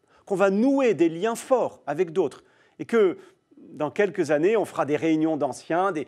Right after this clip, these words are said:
des petites commémos, en se disant « Tu te souviens, on y était ». Je dis cela sans mépris, nous sommes des êtres d'action, et comme le temps passe inexorablement, les souvenirs s'accumulent.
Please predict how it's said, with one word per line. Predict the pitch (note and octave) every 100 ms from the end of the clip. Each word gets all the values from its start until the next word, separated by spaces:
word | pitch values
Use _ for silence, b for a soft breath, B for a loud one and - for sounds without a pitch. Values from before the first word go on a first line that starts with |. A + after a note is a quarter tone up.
| B D3
des |
petites | D#3+ D#3+ F3+ -
commémos, | - F3+ F3+ E3 F3 F#3+ G3+
en | C#3+
se | D#3+
disant « | C#3+ D3+ D#3
Tu | G3
te | - E3+
souviens, | F3 C#3 F#3 F#3+ G3 F#3+ B B B E3
on | F3
y | F#3+
était ». | F3 F3+ F#3+ G3 F#3+ b b - - C#3+
Je | E3+
dis | F#3+
cela | - G#3+
sans | G3 F#3+
mépris, | G#3 G#3 C4 F#3+
nous | C3+
sommes | E3+ D#3 C3+ A2+
des | C#3 A#2
êtres | C#3 - A2
d'action, | D#3 - A3+ B3+ C#4 b b b
et | -
comme | F#3 E3+
le | D#3+
temps | G3+ F3+
passe | F#3 D#3 - _
inexorablement, | D#3 D#3 A#2+ C3+ A#2 A2+ C#3 A#3+ b b b B2
les |
souvenirs | A#2 D#3+ F#3 A#3
s'accumulent. | F3+ C#3 C#3+ A#2+ F2